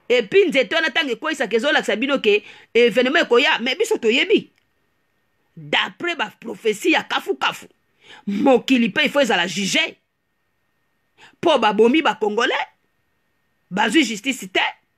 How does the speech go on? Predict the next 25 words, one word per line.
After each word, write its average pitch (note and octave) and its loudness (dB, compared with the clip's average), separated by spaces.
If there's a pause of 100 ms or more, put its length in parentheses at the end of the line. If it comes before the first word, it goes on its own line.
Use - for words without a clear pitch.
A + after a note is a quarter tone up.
(640)
Nzambe G#3+ -2
alobaki A#3+ -4
akojuge G3+ -6
ba G#3 0
nation F3 -6
nyonso G#3+ -6
tu A#3+ -8
wana. - -2 (1120)
Papa C#4+ 0
Kimbangu B3 -4 (520)
alobaki A#3+ -4 (200)
Les C4 2
fondements C4+ -4
spirituels C4 -4
tels D4 -2
que - 0
nous C4+ -2
les C4 0
connaissons G#3+ -4
aujourd'hui G#3+ 0
seront A3+ 0
ébranlés. G3 -2 (1160)
Eza C4 0
ba A3 -6
événement. G3 -8